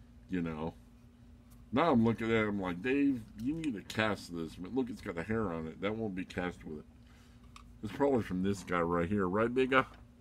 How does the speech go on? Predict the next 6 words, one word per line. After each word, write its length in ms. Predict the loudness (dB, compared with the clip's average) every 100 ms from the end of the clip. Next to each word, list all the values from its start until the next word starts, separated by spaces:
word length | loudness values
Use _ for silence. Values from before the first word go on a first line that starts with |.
| -20 -20 -20 -20 -20 -20 -4 0
Bigga 260 | 4 6
likes 340 | 6 4 2 -2
to 160 | 2
help. 400 | 4 4 2 -8 -20 -20 -20 -20 -20 -20 -20 -6
He 200 | -2 0
provides 720 | 2 6 8 8 4 -2